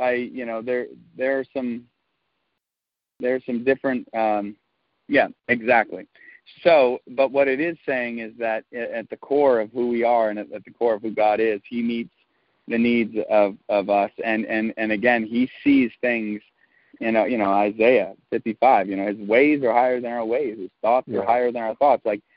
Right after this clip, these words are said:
Speaker 1: he, he really, you know, what, what we thought in this season of our life,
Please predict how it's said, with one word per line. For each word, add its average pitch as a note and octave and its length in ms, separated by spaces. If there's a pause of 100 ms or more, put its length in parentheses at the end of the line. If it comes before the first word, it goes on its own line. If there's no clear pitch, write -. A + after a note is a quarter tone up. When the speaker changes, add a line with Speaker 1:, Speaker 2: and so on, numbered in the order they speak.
(180)
Speaker 1:
he, F#3 460 (120)
he D#3+ 280
really, D3+ 560 (380)
you C3 80
know, C3 140
what, C3 180
what C#3 220
we F#3+ 320
thought C#3 280
in C3 120
this C#3 160
season C#3+ 280
of B2+ 80
our B2 100
life, C#3 300